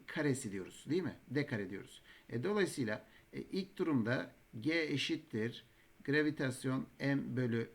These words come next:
R kare olacaktır. E, peki iki R uzaklığa gittiğimizde, iki R uzaklığa gittiğimizde G üssü G M bölü iki R'nin karesi yani dört R kare olacaktır arkadaşlar.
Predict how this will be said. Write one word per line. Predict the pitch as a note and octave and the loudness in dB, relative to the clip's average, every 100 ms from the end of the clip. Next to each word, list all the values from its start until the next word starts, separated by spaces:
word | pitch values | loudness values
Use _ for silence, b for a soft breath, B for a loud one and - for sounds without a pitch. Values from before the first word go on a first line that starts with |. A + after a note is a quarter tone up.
| G2+ | -4
R | G#2 D3+ | -2 0
kare | E3 A#2+ F#2+ - - | 0 0 -2 -8 -14
olacaktır. | G#2 G2+ F#2+ F#2+ - F#2 - B B B | -8 -6 -6 -8 -6 -8 -8 B B B
E, | B2+ | -4
peki | D3 C#3 C3 - - - | -4 -2 -6 -10 -20 -10
iki | B2 F#3 | -2 4
R | F3+ E3 | 6 6
uzaklığa | C3 C3 C3 C3+ C3 | 6 4 2 2 2
gittiğimizde, | A#2+ B2 - A2+ G2+ F#2+ B2 E3+ b b _ | 2 -2 -4 -4 -2 -4 -4 -6 b b _
iki | - C#3+ | -6 2
R | C#3 A#2 | 2 2
uzaklığa | A2 G#2+ - G#2 | 0 -4 -4 -6
gittiğimizde | G2+ G#2+ G2+ C#3 | -6 -8 -4 -2
G | A#2+ B2 D3 | 0 2 2
üssü | C#3+ - G#2 C#3 - | -2 -4 -4 -4 -6
G | A2+ A#2 B2 D#3 B B - - | -2 0 0 -2 B B -20 -6
M | B2 C3 D#3+ - | 0 0 0 -4
bölü | C3 A2+ A#2 C3+ E3+ - - _ | -6 0 2 2 0 -8 -20 _
iki | B2+ - D#3 | -10 -2 2
R'nin | D3+ C3 A#2+ | 4 4 2
karesi | A#2+ G#2+ G2 - | 0 -2 -4 -2
yani | A#2+ B2+ A#2+ D3+ B2 | 0 2 2 0 2
dört | C3+ C3+ - C3 | 2 2 0 -2
R | B2+ | -2
kare | B2 A#2+ | 0 0
olacaktır | A#2+ G#2 G2 G2+ - | 0 -2 -4 -6 -6
arkadaşlar. | G2+ G2 G2+ G2 - E3 E3+ | -6 -6 -8 -8 -4 -6 -6